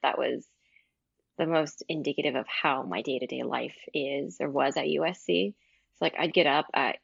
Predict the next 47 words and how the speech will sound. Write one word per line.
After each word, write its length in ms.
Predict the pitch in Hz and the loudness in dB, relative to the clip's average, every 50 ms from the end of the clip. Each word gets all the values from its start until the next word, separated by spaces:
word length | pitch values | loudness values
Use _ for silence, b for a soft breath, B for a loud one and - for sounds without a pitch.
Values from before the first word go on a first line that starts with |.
| _ _ - | _ _ -20
six 280 | - - - 180 - - | -8 -2 -2 -2 -2 0
thirty 280 | - 165 160 156 156 160 | 0 0 2 2 2 0
or 60 | 165 | 0
seven, 440 | - 151 143 131 139 147 156 170 156 | 2 0 0 2 0 -4 -4 -4 -4
depending 400 | 156 - - 143 143 147 147 143 | -6 -4 -4 -6 -4 -4 -6 -4
on 340 | 135 139 - 143 160 175 - _ | -6 -6 -6 -8 -10 -10 -12 _
what 220 | - 147 151 - | -4 -4 -4 -4
time 260 | - - 156 151 147 | -2 -2 -2 -2 -2
I 40 | 147 | -2
had 280 | 165 156 143 143 - - _ _ _ _ _ _ _ - - | -2 -2 -2 -2 -4 -6 _ _ _ _ _ _ _ -20 -18
class, 480 | - - 180 160 147 143 - 185 190 - b b b b b b b _ - | -4 2 4 4 4 4 2 0 -2 -6 b b b b b b b _ -2
but 180 | - - - - - - | 0 0 0 -2 -4 -6
shower, 460 | - - 180 170 165 160 160 160 156 | 2 6 6 8 8 8 8 6 6
get 180 | - 156 - | 4 2 2
ready, 460 | - 160 156 147 147 147 143 147 - _ - | 2 2 2 2 2 0 0 -4 -8 _ -10
tea, 480 | - - 165 156 147 147 147 139 - - | -2 2 4 4 4 4 2 0 -2 0
breakfast, 640 | - 143 139 - - - 139 131 131 139 - - - | -2 -2 -2 -2 -4 -4 -2 -2 -2 -4 -6 -6 -2
and 120 | - 147 156 | -2 0 0
get 100 | 143 - 147 | 0 -2 -2
all 60 | 160 | -2
my 140 | 151 113 170 | -2 -4 -6
stuff 240 | - - 147 - - | -2 -2 -2 -2 -2
together. 440 | - 175 170 170 175 185 196 208 - b b b b b b b b - | -2 0 0 2 2 2 0 0 -2 b b b b b b b b -4
And 360 | - 160 151 143 143 139 - - - 160 _ _ _ _ _ _ _ _ _ | 0 2 2 2 2 0 -4 -6 -8 -10 _ _ _ _ _ _ _ _ _
I 120 | - 165 170 | 2 4 8
live 140 | 185 214 226 | 8 8 8
a 80 | 233 | 8
mile 300 | 190 160 151 156 165 165 | 6 8 6 6 6 6
away 140 | 160 156 165 | 6 4 2
from 160 | 165 160 156 | 0 -2 -6
campus. 580 | - - 147 143 131 147 156 165 175 - - - _ - - | 0 2 0 2 2 2 0 0 0 -2 -10 -20 _ 2 4
I 80 | 160 | 4
don't 100 | 170 175 | 6 6
have 80 | 180 160 | 4 -2
a 40 | 160 | -2
car 220 | - 165 151 156 | 0 2 2 2
here 260 | 165 175 170 165 175 180 | 2 2 2 2 2 0
'cause 140 | - 165 151 | -2 0 0
I 60 | 143 | 2
live 140 | 147 143 143 | 2 2 0
in 80 | 143 | 0
downtown, 540 | 131 147 139 135 - 156 139 143 147 151 151 | -2 -2 -4 -2 -2 -4 -4 -2 -4 -4 -6
and 80 | 147 139 | -6 -6
it's 180 | 135 - - | -8 -8 -6
just 220 | - 131 - - - | -6 -6 -6 -6 -6
not 300 | 135 127 123 120 - - _ _ _ _ _ _ _ _ _ _ | -6 -6 -6 -8 -10 -14 _ _ _ _ _ _ _ _ _ _
it. 380 | - 151 151 139 - - - | 0 0 0 0 0 -4 -14